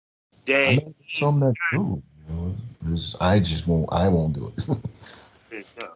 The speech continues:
Speaker 1: it's, but see, but see, but it, it, only I can see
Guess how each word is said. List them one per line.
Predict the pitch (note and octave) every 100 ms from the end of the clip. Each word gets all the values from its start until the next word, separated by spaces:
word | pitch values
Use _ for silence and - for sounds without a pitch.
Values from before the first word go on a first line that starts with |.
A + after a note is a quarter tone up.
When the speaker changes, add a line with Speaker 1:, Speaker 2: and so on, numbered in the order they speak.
| _ _
Speaker 1:
it's, | C#3 D3 C#3 - _ _ -
but | C4
see, | F#4+
but | F4+ C#4+
see, | C#4 C#4 -
but | G#3+
it, | G3 -
it, | E3+ E3+ F3 _ _ _ _ _ _ C4+
only | D#4+ C4+
I | C4+
can | A3+
see | C4 A#3 G#3